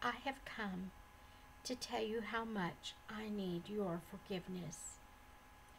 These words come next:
for I have been such a failure as a wife, and have been so selfish and demanding and unloving.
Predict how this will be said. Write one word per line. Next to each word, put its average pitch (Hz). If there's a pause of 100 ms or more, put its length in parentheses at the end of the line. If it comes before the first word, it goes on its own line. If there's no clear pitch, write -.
(260)
for 240
I 226
have 254
been 196
such 226
a 262
failure 185 (200)
as 214
a 226
wife, 175 (800)
and 233
have 233
been 220
so 226
selfish 190
and 220
demanding 196 (160)
and 208 (100)
unloving. 196